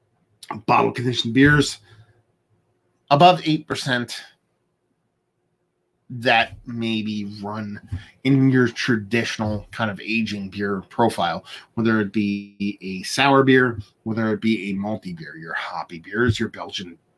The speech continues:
table beers, your Belgian hoppy pales are probably not gonna age it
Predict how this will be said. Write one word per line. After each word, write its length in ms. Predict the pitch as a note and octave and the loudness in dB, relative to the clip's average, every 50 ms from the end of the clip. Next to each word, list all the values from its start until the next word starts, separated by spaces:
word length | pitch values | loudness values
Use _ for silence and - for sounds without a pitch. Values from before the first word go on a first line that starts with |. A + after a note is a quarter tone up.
| _ _ _ _ - | _ _ _ _ -12
table 380 | - - A#2+ A#2+ A2+ A2+ A2+ A2+ | -2 2 4 4 4 4 2 2
beers, 420 | A2+ A#2 A#2 A#2 A2+ A2 G#2+ - - - - - - G2 - | 4 6 6 6 6 4 2 -2 -6 -8 -8 -8 -14 -6 -2
your 100 | A#2+ A2+ | -2 -2
Belgian 400 | G#2 A2+ A2 G#2+ A2 - G#2+ G#2 | 0 0 -4 -4 -4 -4 -6 -8
hoppy 440 | G2+ - G2+ G#2+ G2+ G2+ G2+ G2 F#2 | -8 -8 -8 -8 -8 -6 -8 -8 -10
pales 580 | F2 - - A#2 A#2 A#2 A2+ A2+ A2+ A2+ - - _ - _ _ - - | -8 -4 -2 0 0 2 0 -2 -2 -4 -6 -10 _ -20 _ _ -10 -8
are 100 | C#3 - | -8 -8
probably 380 | - - - - G3 G3 F3+ | -8 -4 -2 0 4 6 6
not 160 | E3+ D#3+ C3+ - | 6 6 4 2
gonna 120 | C3 A2+ | -2 -2
age 260 | F#2+ A2 A#2 A2 G#2+ | 0 0 0 0 0
it 100 | A#2+ - | -2 -6